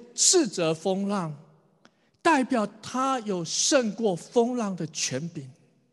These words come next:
耶稣有权柄和能力，胜过我们一切的困难。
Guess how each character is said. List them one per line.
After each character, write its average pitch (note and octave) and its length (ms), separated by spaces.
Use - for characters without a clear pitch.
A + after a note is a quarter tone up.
耶 C#4 200
稣 C#4+ 300
有 B3+ 180
权 A3+ 420
柄 A3 340
和 F#3 160
能 G#3 340
力， A#3 260
胜 B3+ 360
过 A3 360
我 G#3+ 160
们 G3+ 280
一 G#3+ 160
切 A3+ 380
的 F3 120
困 E3 360
难。 G#2 240